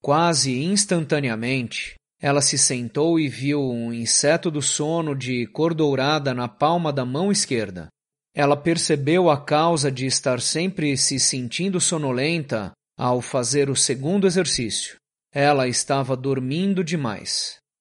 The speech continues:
Depois que parou de cochilar na hora do almoço, nunca mais sentiu sonolência ao fazer os exercícios. No meu caso, depois que o inseto do sono foi removido,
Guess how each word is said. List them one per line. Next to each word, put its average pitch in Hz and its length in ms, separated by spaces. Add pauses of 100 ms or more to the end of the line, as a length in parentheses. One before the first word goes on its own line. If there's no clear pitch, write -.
(280)
Depois 160 400
que 202 100
parou 175 380
de 147 100
cochilar 156 680
na 143 120
hora 127 200
do 127 100
almoço, 120 760 (160)
nunca 190 460
mais 165 300
sentiu 139 500
sonolência 151 1000 (160)
ao 135 160
fazer 139 480
os 139 220
exercícios. 175 1000 (480)
No 147 140
meu 190 180
caso, 147 520
depois 135 420
que - 160
o 123 100
inseto 156 540
do 170 100
sono 160 440
foi 135 220
removido, 131 840